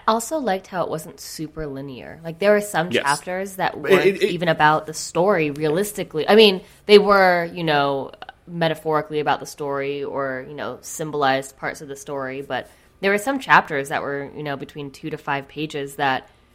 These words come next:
Speaker 1: were about other women who were going through abuse or other
Speaker 2: Yep.
Speaker 1: women who had, you know, murdered their, uh, female partners.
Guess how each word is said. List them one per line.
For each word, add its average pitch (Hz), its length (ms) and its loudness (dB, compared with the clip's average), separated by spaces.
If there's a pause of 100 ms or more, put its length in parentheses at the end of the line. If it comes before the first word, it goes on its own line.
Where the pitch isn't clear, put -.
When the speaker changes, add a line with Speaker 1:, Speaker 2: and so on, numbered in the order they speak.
(200)
Speaker 1:
were 170 200 6
about 147 520 4
other 151 360 2
women 139 540 -4
who 135 160 -16
were 139 140 -6
going 135 340 -6
through 139 260 -6
abuse 135 420 -8
or 139 160 -8
other 147 180 -2
Speaker 2:
Yep. 139 60 -4
Speaker 1:
women 143 240 -2
who 143 200 -12
had, 139 360 -4 (400)
you 156 80 -4
know, 147 340 -2
murdered 139 800 -4
their, 131 640 -4 (480)
uh, 131 600 2 (920)
female 160 400 -4
partners. 139 760 -8